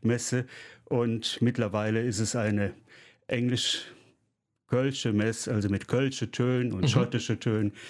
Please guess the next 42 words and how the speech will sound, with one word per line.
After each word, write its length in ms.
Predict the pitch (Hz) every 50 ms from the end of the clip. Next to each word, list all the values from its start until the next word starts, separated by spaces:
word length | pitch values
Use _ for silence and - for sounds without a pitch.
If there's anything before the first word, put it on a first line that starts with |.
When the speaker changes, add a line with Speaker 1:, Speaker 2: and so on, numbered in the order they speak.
| - - - _
Speaker 1:
weil 120 | - 113 113
die 80 | 120
Schotten 720 | - - 139 139 139 - 156 151 143 131 104 95 92 92
wieder 280 | 113 117 131 135 139 123
dabei 360 | 113 107 98 101 98 101 107
sind. 360 | 104 - 139 135 147 143 - - - - - - - - _ _
Gott 160 | - 190 180
sei 160 | - - 135 131
Dank 240 | 139 139 135 -
haben 120 | 127 127 113
wir 120 | 110 -
alle 140 | 113 117 113
Corona 440 | - - 110 92 101 104 101 104 104
überlebt. 480 | 110 95 101 98 90 80 - - -
Speaker 2:
Ja, 180 | 170 147 113 - - - - - - - - - -
und, 240 | 160 147 151 131 180
äh, 160 | 165 151 151
jetzt 180 | 151 143 131
muss 140 | 165 185 185
ich 60 | 175 156
aber 60 | 151
mal 120 | 151 143
ganz, 340 | 131 143 143 147 131 - -
äh, 120 | - 151 -
kritisch 400 | - 156 151 - 156 131 - 131
nachfragen. 520 | 120 120 151 147 - - 151 147 151 156
Eine 220 | 156 147 131 127
Messe 380 | 123 123 139 147 - - 160 147
auf 240 | 135 127 - - -
Kölsch 420 | - - 139 147 180 190 185 -
ist 160 | 147 143 -
ganz 300 | - 139 139 165 - -
normal 420 | 160 139 127 123 117 131 160 175 160
gültig 580 | 135 110 - 139 156 190 - - 190 185 -
für 160 | - - 147 131
die, 280 | 123 120 139 170 170
die 140 | 139 143 143
es 140 | - - -
sehr 280 | - 101 110 127 143
streng 340 | - - - - 147 165 165
nehmen 240 | 156 160 170 185 185
auch? 280 | - 156 185 - -